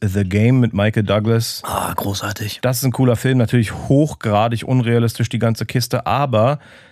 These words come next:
Speaker 2: Du bist
Speaker 1: und
Speaker 2: auch so einer von den Typen, die früher immer so bei Serien gesagt hat, voll unrealistisch,
Speaker 1: Nein,
Speaker 2: ne?
Speaker 1: bin ich nicht.
Speaker 2: Aber du
Speaker 1: Äh,
Speaker 2: weißt, wen ich meine,
Speaker 1: ich
Speaker 2: ne?
Speaker 1: weiß, wen du meinst.
Speaker 2: Ja.
Speaker 1: Ähm, und weil wahrscheinlich irgendjemand mir das gesagt hat, als ich erzählt habe, es wäre einer meiner Lieblingsfilme.
Speaker 2: Ja.
Speaker 1: Deswegen sage ich jetzt, äh,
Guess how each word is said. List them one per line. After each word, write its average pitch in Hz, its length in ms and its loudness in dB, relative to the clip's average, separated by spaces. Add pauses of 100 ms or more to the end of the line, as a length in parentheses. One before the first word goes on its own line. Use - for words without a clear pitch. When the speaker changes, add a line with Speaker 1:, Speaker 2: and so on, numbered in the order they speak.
(460)
Speaker 2:
Du 180 80 2
bist 214 140 4
Speaker 1:
und 185 60 4
Speaker 2:
auch 165 60 -2
so 165 120 0
einer 139 160 0
von 143 120 -4
den 135 120 -2
Typen, 156 260 -4
die 127 80 -2
früher - 160 -2
immer 143 160 0
so 131 80 -2
bei 131 100 0
Serien 139 280 -2
gesagt 123 220 -4
hat, 135 80 -4
voll 139 180 -2
unrealistisch, 131 520 0
Speaker 1:
Nein, 123 340 2
Speaker 2:
ne? 120 60 2
Speaker 1:
bin 131 120 2
ich 110 100 0
nicht. 123 280 2
Speaker 2:
Aber 139 120 0
du 117 60 2
Speaker 1:
Äh, 117 60 2
Speaker 2:
weißt, 160 200 -2
wen 135 80 0
ich 123 120 -2
meine, 135 260 0
Speaker 1:
ich 120 80 0
Speaker 2:
ne? - 80 0
Speaker 1:
weiß, 127 140 0
wen 127 100 2
du 120 60 4
meinst. 117 440 0 (160)
Speaker 2:
Ja. 127 240 -10
Speaker 1:
Ähm, 117 680 2 (760)
und 147 320 2
weil 123 220 2
wahrscheinlich 127 360 0
irgendjemand 120 460 2
mir 135 160 4
das 110 180 0
gesagt 101 320 0
hat, 110 80 0
als 107 160 -4
ich 117 100 0
erzählt 107 280 0
habe, 98 120 -2
es 95 60 -4
wäre 98 180 -2
einer 98 200 0
meiner 95 160 0
Lieblingsfilme. 98 460 -2
Speaker 2:
Ja. 95 40 0
Speaker 1:
Deswegen 113 300 2
sage 127 280 0
ich 117 100 -4
jetzt, 104 260 -2
äh, 123 140 2